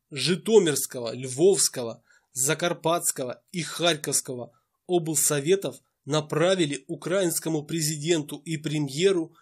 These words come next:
требования – о разделении полномочий между центром и региональными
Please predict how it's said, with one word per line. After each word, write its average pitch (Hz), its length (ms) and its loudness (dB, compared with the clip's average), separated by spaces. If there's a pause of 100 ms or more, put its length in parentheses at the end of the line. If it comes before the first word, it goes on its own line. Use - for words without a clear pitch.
(240)
требования – 147 840 -2 (280)
о 156 100 -4
разделении 165 760 0
полномочий 156 880 -2 (240)
между 147 400 -2
центром 156 720 -2 (300)
и 160 120 -2
региональными 156 960 0